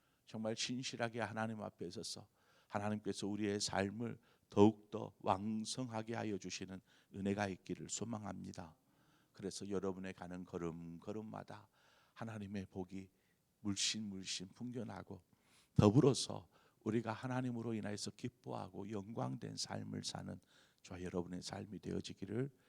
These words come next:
주님의 이름으로 축원을 드립니다. 기도하겠습니다. 좋으신 하나님 아버지 은혜를 감사합니다. 참 사람을 의지하고 이 세상의 것들을 의지하여서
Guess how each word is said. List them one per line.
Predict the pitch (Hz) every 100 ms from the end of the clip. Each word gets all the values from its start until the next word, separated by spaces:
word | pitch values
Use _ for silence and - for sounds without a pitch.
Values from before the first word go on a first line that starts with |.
| _ _
주님의 | - 104 87
이름으로 | 87 87 87
축원을 | - - - 98 92
드립니다. | - 104 104 104 87 92 - _ - - _
기도하겠습니다. | - 95 87 85 98 - 90 - - _ _ - - -
좋으신 | - 98 - 92
하나님 | 95 98 95
아버지 | 92 90 92 -
은혜를 | 92 90 90 78
감사합니다. | - 101 - 104 101 95 92 101 85 82 98 _ _ - - - - - - - - - - - _ _
참 | - 117 107 110 110 110
사람을 | - 107 117 110 110 107 71
의지하고 | 95 - 95 87 87 - 98 92 90 _ _ - _ -
이 | 104
세상의 | 107 107 - 101 101
것들을 | 92 92 - 92 92 -
의지하여서 | - 107 101 104 90 85 78 - -